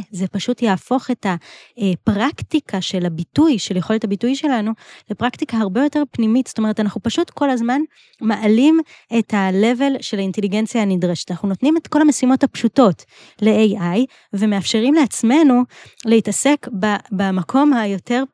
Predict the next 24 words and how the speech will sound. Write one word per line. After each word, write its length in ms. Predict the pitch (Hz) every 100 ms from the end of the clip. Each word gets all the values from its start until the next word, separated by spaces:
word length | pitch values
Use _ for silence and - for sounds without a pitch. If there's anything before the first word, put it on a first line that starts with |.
| _ _
אה, 160 | 226 202
אנושי, 420 | 208 202 - 269 254
פנימי, 540 | - 247 226 233 233 220
חווייתי, 640 | - 214 208 202 - 233 226
מהותי. 540 | 202 196 - 233 233 - - - -
כמו 160 | 294 381
שדרור 380 | 330 220 240
דיבר 260 | 208 202 208
היום 240 | 202 196 185
על 80 | 185
זה 100 | 214
שלא 480 | 240 - 220 220
באמת, 420 | 254 330 226 233 - 226
דרור 260 | 202 220
מטאב 360 | 208 - 202 185
ניין, 240 | 180 180 - - -
שלא 260 | - 214
באמת, 420 | 247 330 269 262 - 214
אה, 60 | 190 190 185 - -
לא 220 | 220 226 233
יהיו 180 | 226
מפתחים. 480 | 226 - 208 - 190 -
יצטרכו 540 | 214 - 214 190 - 415
מפתחים. 340 | 370 214 -